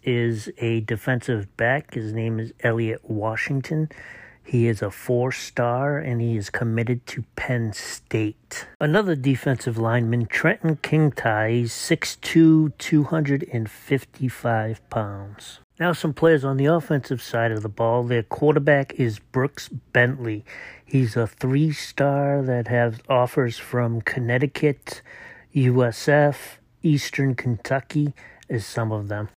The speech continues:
Their tight end, Finn Jones, is six five, two hundred and thirty pounds. He's a three-star and committed to F A U. So those are some of the players on Venice that, uh, th-, keep an eye on.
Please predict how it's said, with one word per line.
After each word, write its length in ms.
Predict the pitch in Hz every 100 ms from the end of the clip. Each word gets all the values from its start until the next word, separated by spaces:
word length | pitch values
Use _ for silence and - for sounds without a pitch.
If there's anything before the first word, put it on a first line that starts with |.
| _
Their 200 | 135 113
tight 420 | - - 156 156
end, 320 | 160 165 160
Finn 500 | - - 147 151 143
Jones, 540 | 117 131 147 170 170 - -
is 240 | 120 - -
six 520 | - - 165 160 -
five, 680 | - - 147 147 151 147 - -
two 220 | 160 143
hundred 280 | 147 139 135
and 160 | 123
thirty 300 | 127 131 127
pounds. 560 | - 135 143 147 143 -
He's 240 | 131 110
a 80 | 101
three-star 960 | - 117 123 147 143 - 143 143 139 127
and 160 | 113
committed 540 | - 113 113 123 123 -
to 200 | - 123
F 220 | 117 -
A 140 | 117
U. 480 | 113 113 110 98 95 _ _ -
So 140 | 165
those 200 | 202 220
are 40 |
some 160 | - 175
of 80 | 139
the 100 | 127
players 380 | - 135 123 117
on 180 | 110
Venice 560 | 98 107 110 107 - -
that, 400 | 110 104 - -
uh, 240 | 107 101 101
th-, 100 | - _ -
keep 220 | - 120 117
an 100 | 104
eye 260 | 104 110
on. 280 | 107 110